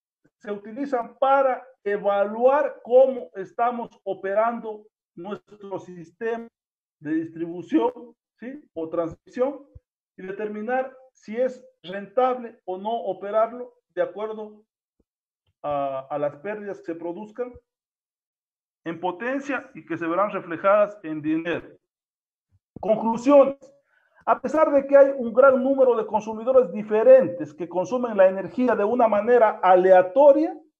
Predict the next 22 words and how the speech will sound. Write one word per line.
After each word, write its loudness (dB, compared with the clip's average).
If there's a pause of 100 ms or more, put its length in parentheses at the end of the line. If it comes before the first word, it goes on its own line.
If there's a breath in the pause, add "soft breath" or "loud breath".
e -4
independiente, 0 (460)
el -2
comportamiento 0
de 4
los -4
perfiles -4
típicos -4
de -10
carga 4
es -6
muy -4
regular 4
en -10
los -6
días 2
cuyas -6
características -4
son -8
similares, 0
es -4
decir, -2